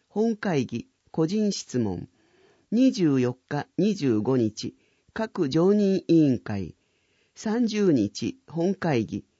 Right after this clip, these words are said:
委員長報告、採決。土曜、日曜、祝日は除く。議場には車椅子を利用されている方の傍聴者席を設置しています。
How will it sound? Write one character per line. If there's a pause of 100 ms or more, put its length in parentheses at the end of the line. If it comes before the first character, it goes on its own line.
(200)
委
員
長
報
告、
採
決。 (800)
土
曜、
日
曜、
祝
日
は
除
く。 (1400)
議
場
に
は
車
椅
子
を
利
用
さ
れ
て
い
る
方
の
傍
聴
者
席
を
設
置
し
て
い
ま
す。